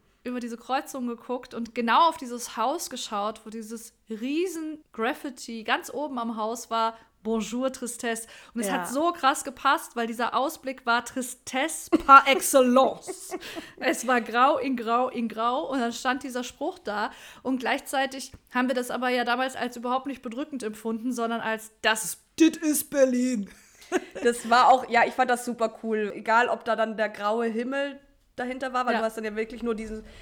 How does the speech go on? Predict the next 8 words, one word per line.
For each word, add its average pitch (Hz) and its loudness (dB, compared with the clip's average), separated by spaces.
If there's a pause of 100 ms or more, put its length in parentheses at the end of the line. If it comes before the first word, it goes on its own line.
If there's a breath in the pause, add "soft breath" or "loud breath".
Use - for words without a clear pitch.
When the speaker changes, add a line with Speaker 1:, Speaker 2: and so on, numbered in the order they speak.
(240 loud breath)
Speaker 2:
diese 214 -6
Häuserfassade 214 0
von 208 -10
oben 214 -8
noch 214 -8
gesehen. 208 -8 (380 soft breath)
Und 220 -4
dann, 214 -4